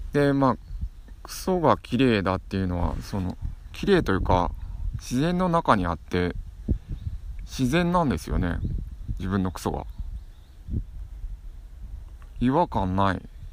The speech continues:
もうここにあって当然というか。これがまあ、アスファルトの上だったり、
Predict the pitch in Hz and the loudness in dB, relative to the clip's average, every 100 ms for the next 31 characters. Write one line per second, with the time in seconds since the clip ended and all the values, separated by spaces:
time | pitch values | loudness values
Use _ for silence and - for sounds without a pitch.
0 | - 120 101 - 113 127 131 139 - 90 | -2 0 0 -2 -2 2 6 4 4 -2
1 | - 101 101 98 92 85 76 - - - | 2 2 2 2 0 -4 -6 -8 -8 -10
2 | - - - - - - - - - - | -12 -12 -14 -20 -16 -12 -12 -12 -14 -14
3 | - - - - - - - 175 180 165 | -16 -18 -12 -6 -6 -6 -2 4 6 8
4 | 123 92 104 - 180 175 143 92 92 101 | 8 8 4 4 4 4 4 4 4 4
5 | 117 113 - 87 87 82 | 4 2 2 0 0 -2